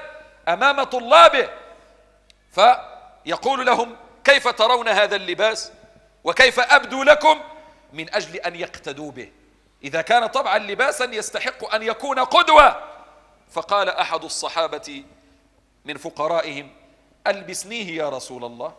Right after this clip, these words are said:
أعطني هذا الثوب"، لأنه بدا جميلاً، وكأنه تصور أنه سيبدو في ذلك الجمال إذا لبس ذلك الثوب، لكن ذلك رسول الله صلى الله عليه وسلم.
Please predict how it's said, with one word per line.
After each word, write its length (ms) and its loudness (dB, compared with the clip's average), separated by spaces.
أعطني 400 -6
هذا 220 -8
الثوب"، 280 -12
لأنه 420 -2
بدا 260 -2
جميلاً، 480 -8
وكأنه 600 2
تصور 600 -2
أنه 320 -4
سيبدو 520 -4
في 180 -14
ذلك 380 -4
الجمال 480 -2
إذا 320 -2
لبس 300 -2
ذلك 540 -4
الثوب، 420 2
لكن 360 -6
ذلك 400 -4
رسول 480 -10
الله 300 -2
صلى 260 -10
الله 340 -2
عليه 260 0
وسلم. 580 4